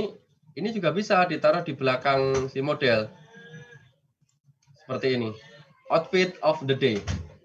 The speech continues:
Ya, outfit of the day. Tinggal di sini adalah, eh,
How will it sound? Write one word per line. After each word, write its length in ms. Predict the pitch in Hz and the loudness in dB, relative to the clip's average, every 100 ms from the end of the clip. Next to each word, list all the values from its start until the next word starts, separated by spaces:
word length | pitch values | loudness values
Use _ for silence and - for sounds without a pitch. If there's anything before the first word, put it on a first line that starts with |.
| - - _ _ - | -20 -20 _ _ -8
Ya, 400 | 110 120 139 - | -4 -2 -4 -10
outfit 320 | - 135 110 | -8 -6 -4
of 160 | - | -6
the 80 | 117 | -6
day. 320 | 110 117 104 98 - _ _ _ _ _ _ _ _ _ _ _ _ _ _ _ _ _ | -6 -4 -4 -8 -20 _ _ _ _ _ _ _ _ _ _ _ _ _ _ _ _ _
Tinggal 320 | 123 131 151 | 0 4 4
di 80 | 147 | 4
sini 320 | 131 139 160 | 0 2 4
adalah, 480 | 151 123 135 156 151 - _ - _ _ - - - - - _ _ - | 4 4 4 2 0 -8 _ -20 _ _ -20 -20 -20 -20 -20 _ _ -4
eh, 520 | 117 117 117 113 | 0 2 2 0